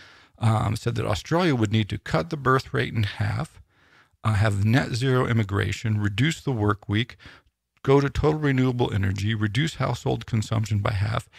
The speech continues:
and reduce everybody's income if they were to achieve the sort of sustainable, uh, zero consumption lifestyle necessary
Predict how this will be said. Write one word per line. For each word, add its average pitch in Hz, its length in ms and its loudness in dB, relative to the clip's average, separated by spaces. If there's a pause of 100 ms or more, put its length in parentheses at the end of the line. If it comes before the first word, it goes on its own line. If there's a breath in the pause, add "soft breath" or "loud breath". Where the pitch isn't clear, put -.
(200 loud breath)
and 107 200 2
reduce 113 360 2
everybody's 110 640 0
income - 580 -2 (720 soft breath)
if 98 140 -6
they 113 140 -2
were 113 160 0
to 113 160 -2
achieve 110 480 -2
the 101 80 -2
sort 104 280 -2
of 95 240 0 (300 loud breath)
sustainable, 110 1080 0 (460 soft breath)
uh, 98 240 0
zero 113 560 4
consumption 101 1040 -2
lifestyle 104 840 -2
necessary 110 1000 -2